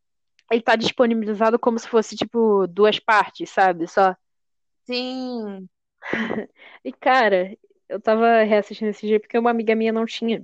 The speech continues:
Speaker 1: assistido ainda Isolados, e a gente falou: ah, vamos assistir então só as partes importantes, pra você entender a música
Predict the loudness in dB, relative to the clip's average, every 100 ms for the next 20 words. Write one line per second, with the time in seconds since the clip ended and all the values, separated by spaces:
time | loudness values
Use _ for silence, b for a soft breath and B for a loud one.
0 | -12 -18 -14 -6 -4 0 -2 -2 -4 2
1 | 4 6 4 2 0 0 -4 -2 2 2
2 | 0 -6 -6 -2 0 -2 -4 -8 -2 -2
3 | 0 0 0 2 2 2 -2 -4 -2 -4
4 | 0 -2 2 2 2 -2 -6 -10 B B
5 | B B -2 0 2 2 2 2 2 4
6 | 4 4 4 4 4 2 0 2 0